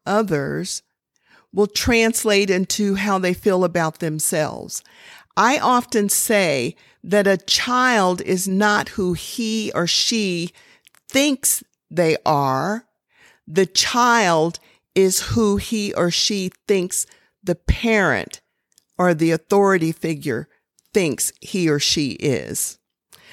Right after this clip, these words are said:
So you don't want to use harsh words like, "You're so lazy," or, "Y-, oh, you just won't do what I tell you because you're just hard-headed."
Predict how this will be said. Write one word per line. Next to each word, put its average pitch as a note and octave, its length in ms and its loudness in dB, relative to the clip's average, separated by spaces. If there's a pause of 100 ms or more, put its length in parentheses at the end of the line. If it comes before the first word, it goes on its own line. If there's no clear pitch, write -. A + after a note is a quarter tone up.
(180)
So B3 320 2
you A#3 220 -2
don't D#4+ 340 0
want C4 240 0
to A3 60 2
use G3+ 360 -2
harsh F3+ 460 -2
words E3+ 420 0
like, D3+ 300 -6 (240)
"You're B3+ 180 0
so A3 480 2
lazy," F3+ 1040 -2 (460)
or, F3+ 640 4 (340)
"Y-, F#3 200 -12
oh, A3 160 2
you F#4 460 -2 (340)
just C#4 320 0 (120)
won't C#4 440 0
do C#4 200 0
what B3 180 0
I A3 120 2
tell C4 320 -2
you G#3+ 260 0 (280)
because A#3+ 420 0 (180)
you're A#3 180 0
just C4 240 -2
hard-headed." G#3 1040 0